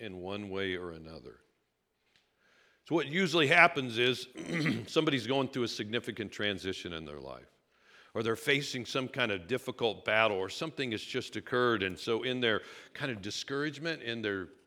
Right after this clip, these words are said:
sense of despair, in their sense of confusion, they think to themselves, "Well, you know, why don't, why don't I try God?" And they think, "You know, I've driven by that church way up on that hill for, you know,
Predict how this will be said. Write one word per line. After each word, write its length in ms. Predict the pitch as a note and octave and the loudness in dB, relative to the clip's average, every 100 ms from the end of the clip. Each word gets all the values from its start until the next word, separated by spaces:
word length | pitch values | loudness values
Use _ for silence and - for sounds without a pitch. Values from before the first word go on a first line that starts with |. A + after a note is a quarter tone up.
| - | -18
sense 460 | - - C#3+ C3+ C3 | -12 -6 -6 -2 -2
of 220 | G#2+ F#2 | -2 -4
despair, 800 | G2 - - B2+ C3+ C3+ C3 A#2 | -8 -8 -2 2 4 6 4 2
in 160 | A2 | -2
their 120 | G2+ F2+ | -4 -6
sense 380 | - C3+ C3 | -8 -8 -6
of 160 | G#2+ E2+ | -8 -8
confusion, 760 | - F#2+ E2+ C3 D3+ G#2 G#2+ G2 - - - | -10 -12 -10 -6 -6 -4 -6 -6 -12 -20 -8
they 100 | A2 | -6
think 260 | A2 C3 B2+ | -4 -4 -6
to 80 | G#2+ | -8
themselves, 440 | G#2 - G#2+ F#2 | -8 -6 -6 -6
"Well, 80 | A2+ | -8
you 80 | E3 | -8
know, 180 | E3 C3 - | -10 -12 -14
why 100 | D3+ | -12
don't, 160 | E3+ - | -12 -12
why 80 | B2+ | -12
don't 240 | C#3+ C#3 - | -12 -12 -10
I 80 | G#2+ | -10
try 280 | - F#2 E2 | -4 -2 -2
God?" 440 | C#2+ C#2 A#1+ - _ _ _ _ _ _ _ _ _ _ _ _ _ _ _ _ _ - | -6 -10 -10 -14 _ _ _ _ _ _ _ _ _ _ _ _ _ _ _ _ _ -2
And 80 | C#3 | 0
they 80 | |
think, 240 | C3+ C#3 A2 | 4 4 4
"You 80 | C#3+ | 8
know, 220 | E3+ D#3 | 12 12
I've 140 | A2+ | 10
driven 320 | A#2+ D#3+ D3 | 8 6 6
by 180 | C3 C3+ | 8 10
that 240 | C3+ B2+ - | 10 6 4
church 260 | D3 - | -2 0
way 180 | G#2 B2 | 4 6
up 180 | B2+ B2 | 6 4
on 180 | A#2+ A#2+ | 0 4
that 240 | A#2 G#2+ | 4 4
hill 320 | A#2+ C3+ C3 | 4 4 4
for, 240 | A#2+ G#2+ G2+ | 2 -2 0
you 160 | A#2+ | 0
know, 240 | A2+ F2 | 0 -2